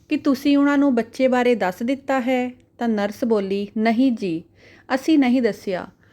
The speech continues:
ਫਿਰ ਡਾਕਟਰਾਂ ਨੇ ਕਿਹਾ, "ਨਹੀਂ, ਤੁਸੀਂ ਉਹਨਾਂ ਨੂੰ ਬੱਚੇ ਬਾਰੇ ਦੱਸ ਕੇ ਆਓ।" ਫਿਰ ਡਾਕਟਰ ਮੇਰੇ ਕੋਲ ਹੱਸ ਕੇ ਬੋਲੀ, "ਤੁਸੀਂ ਸਿੱਧੇ ਹੋ ਕੇ ਪੈ ਜਾਓ, ਤੁਹਾਡੇ ਘਰ ਪੁੱਤ ਹੋਇਆ ਹੈ।" ਮੈਂ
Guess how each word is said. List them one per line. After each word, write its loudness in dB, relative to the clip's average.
ਫਿਰ 0
ਡਾਕਟਰਾਂ -2
ਨੇ -2
ਕਿਹਾ, -4
"ਨਹੀਂ, 2
ਤੁਸੀਂ -2
ਉਹਨਾਂ 0
ਨੂੰ 0
ਬੱਚੇ -2
ਬਾਰੇ 0
ਦੱਸ -4
ਕੇ 0
ਆਓ।" -4
ਫਿਰ 0
ਡਾਕਟਰ -2
ਮੇਰੇ 0
ਕੋਲ -2
ਹੱਸ -6
ਕੇ 0
ਬੋਲੀ, -2
"ਤੁਸੀਂ 0
ਸਿੱਧੇ 0
ਹੋ 2
ਕੇ -4
ਪੈ -2
ਜਾਓ, -4
ਤੁਹਾਡੇ 0
ਘਰ -2
ਪੁੱਤ -8
ਹੋਇਆ 2
ਹੈ।" -8
ਮੈਂ -4